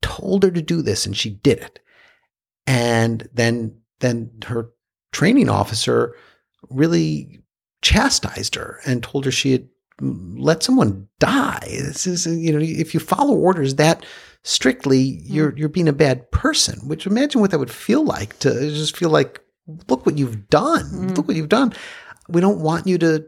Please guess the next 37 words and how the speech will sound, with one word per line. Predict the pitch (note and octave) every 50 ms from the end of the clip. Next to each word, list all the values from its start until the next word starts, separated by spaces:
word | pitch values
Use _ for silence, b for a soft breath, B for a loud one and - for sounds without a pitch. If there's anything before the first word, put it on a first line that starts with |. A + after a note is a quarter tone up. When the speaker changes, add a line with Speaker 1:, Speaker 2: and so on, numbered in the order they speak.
| - _ -
Speaker 1:
to | - D#3
be | C3 A2+ A2+ E3 F3+
that | F3+ F#3+ F3 E3+ - -
person." | - B3 D#4+ - - - - - - - b b b b b
Speaker 2:
Mm-hmm. | F#3 E3 D#3 E3 E3 D3 B2+ A#2+ - _ _
Speaker 1:
But | - F3+ F3 D3
on | C3 D3 E3+ F#3
the | F#3 F3+
other | F#3 G#3+ C4+ B3
hand, | F3+ C3+ G#2+ F2+ - - - D3 C#3 - _ _ _ _ _ _ _ _
you | E3 E3 D#3+
know, | D3+ C#3+ C#3 C#3+ C#3
you're, | A2 D3 D3+ D3+ C3
you're | B2+ D3 D3+
about | D3+ E3+ F#3 F#3 -
to | F#3
go | D#3+ - E3 D#3+
over | D#3+ D#3 D#3+
to | D#3 D3
this | C#3 C#3+ C#3 C3+ - - - - _ _ _ _ -
other | - D3+ D#3+ E3+ F#3 F3
country, | F3+ - - A3 C#4 - - - - - - _ b b b b b b b b b b b _ _
and | - D3+ D3 C3+ B2+ C3
we | D#3 D#3
want | C#3 C3+ D3 C#3+ D3+ D#3 D#3
you | G3 F#3 E3
to | E3 D#3+
be, | D3+ - - B2+ A#2 A#2+ B2 C3 C#3+ C#3 _ _ _ _ _ _ _ _ _ _ _ _ _ _ _ _
you | - D3+ D3 C3+
know, | C3 B2
the | B2+ B2
right | B2+ B2+ C3 D3+ F3 E3 -
kind | - - D#3 D#3+ D#3
of | D3+ D3+ -
person | - - - E3+ E3 - - - -
over | C#3 C3+ B2+ C3+
there. | C3+ D3 E3 - F#2 - - - - -